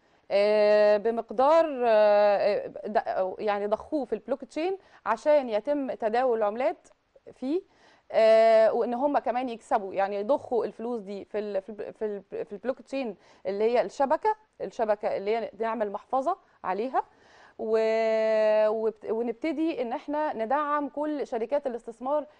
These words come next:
اللي هتدخل في الاستثمار في العملات الرقمية. يعني ده شيء جميل جدا، غير إنه دبي بعد ما أصدرت العملة الرقمية و-، وعملت الشبكة بتاعتها اللي هي هتقدر إن هي ت-، تسا-، ت-،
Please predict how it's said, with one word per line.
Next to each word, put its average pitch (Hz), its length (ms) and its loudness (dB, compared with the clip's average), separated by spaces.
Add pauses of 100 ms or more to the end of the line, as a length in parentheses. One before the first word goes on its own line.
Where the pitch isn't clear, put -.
(120)
اللي 214 160 -2
هتدخل 262 580 -4 (220)
في 269 340 -6
الاستثمار 233 500 -8
في 220 100 -8
العملات 214 360 -2
الرقمية. 190 540 -6 (200)
يعني 208 220 -4
ده 247 140 2
شيء 208 200 -10
جميل 220 240 -6
جدا، 190 220 -8
غير 240 280 -2
إنه 269 140 -2
دبي 233 400 -2 (340)
بعد 254 300 2
ما 214 180 -2
أصدرت 226 380 0
العملة 240 300 0
الرقمية 220 480 -2
و-، 190 300 -2
وعملت 214 460 0
الشبكة 233 400 -6
بتاعتها 220 520 -4 (340)
اللي 190 240 -6
هي 247 280 -2
هتقدر 208 640 -2
إن 202 120 -8
هي 233 360 -2
ت-، 190 640 -4
تسا-، 185 500 -4
ت-، 175 800 -4